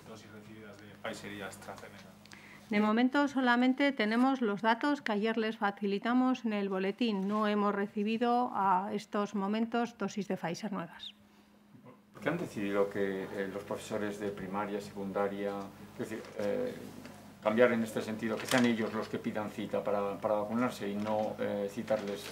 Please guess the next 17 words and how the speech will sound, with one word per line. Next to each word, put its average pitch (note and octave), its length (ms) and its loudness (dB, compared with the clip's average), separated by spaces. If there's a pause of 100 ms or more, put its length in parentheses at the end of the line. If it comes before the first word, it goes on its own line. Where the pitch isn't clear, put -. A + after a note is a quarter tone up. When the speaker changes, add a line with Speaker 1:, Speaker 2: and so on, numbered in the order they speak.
(120)
Speaker 3:
directamente A2 440 -2
como G#2+ 180 -2
se G2+ 80 -6
está G#2 160 -2
haciendo G#2 360 0
con, G2+ 200 0 (420)
con G2+ 120 0
los G2 120 0
infantil? G2 520 -2 (340)
O - 100 -6
Speaker 2:
Sí. G#3 140 -8 (460)
Pues C4+ 120 0
se B3 100 -4
trata A3+ 460 4
nuevamente A#3+ 920 2
de B3+ 280 0
otra G#3+ 640 2